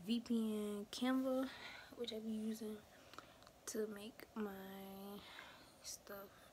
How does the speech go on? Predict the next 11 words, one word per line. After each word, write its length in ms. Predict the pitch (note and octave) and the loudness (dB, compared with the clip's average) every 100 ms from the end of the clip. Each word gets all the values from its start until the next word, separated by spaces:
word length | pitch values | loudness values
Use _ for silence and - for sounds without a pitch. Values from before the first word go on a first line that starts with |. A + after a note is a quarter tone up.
| G#3+ | -12
my, 580 | G3 G#3+ - - - - - - - - - - - - - A3+ | -10 -12 -14 -4 -2 -2 -4 -20 -20 -20 -20 -20 -20 -20 -18 -14
my, 680 | A3+ A3 - - - - - | -12 -12 -12 -14 -10 -8 -4
um, 300 | A#3 A3 G#3 G3+ G3 G3 G3 G3 - - - - - - - - - - - - - - | -2 -2 -2 -4 -6 -8 -10 -12 -14 -18 -16 -16 -16 -18 -18 -20 -20 -20 -20 -20 -14 -2
you 140 | B3 | 2
know 120 | A#3+ | 4
what 100 | F#3 F3+ | 2 -4
I'm 100 | F3+ | -10
trying 200 | - - | -12 -12
to 40 | - | -14
say, 220 | - - - - - - - - - - - - | -14 -16 -20 -20 -20 -20 -20 -20 -20 -20 -12 0
my 480 | G#3+ G3+ G3 G3 | 0 0 -4 -6